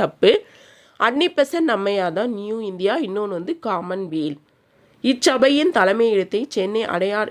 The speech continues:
என்னும் இடத்தில் நிறுவினார். இதோட தலைமையிடத்தை வந்து சென்னை அடையாற்றுல நிறுவுறாரு. அடையாறில் ஒரு நூலகத்தை நிறுவி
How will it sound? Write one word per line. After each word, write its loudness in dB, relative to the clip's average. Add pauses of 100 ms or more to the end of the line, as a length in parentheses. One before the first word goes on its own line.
என்னும் -4
இடத்தில் -4
நிறுவினார். -6 (120)
இதோட -4 (100)
தலைமையிடத்தை -4
வந்து -6 (100)
சென்னை 0
அடையாற்றுல -4
நிறுவுறாரு. -4 (680)
அடையாறில் 2
ஒரு 0
நூலகத்தை -4 (120)
நிறுவி -8